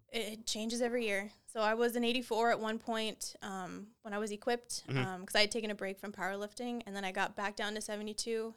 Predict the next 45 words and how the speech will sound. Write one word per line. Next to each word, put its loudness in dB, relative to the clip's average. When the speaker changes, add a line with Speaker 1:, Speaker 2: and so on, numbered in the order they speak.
Speaker 1:
and -4
that 0
was -2
rough. 0
Um, 0
and -2
then 0
I 4
did 8
R 6
P, -4
this -6
R 2
P -4
Strength -2
app, -2
the -4
diet 0
app, -2
um, -6
to -4
get 0
down 4
to -2
sixty-nine -2
originally. 0
Um, -4
and 0
then 2
I 4
started 0
to 0
learn 2
a 0
little -2
bit 2
more 0
about 2
nutrition -6
myself -2
to -8
get -4
down -4
to -6
sixty-seven. -4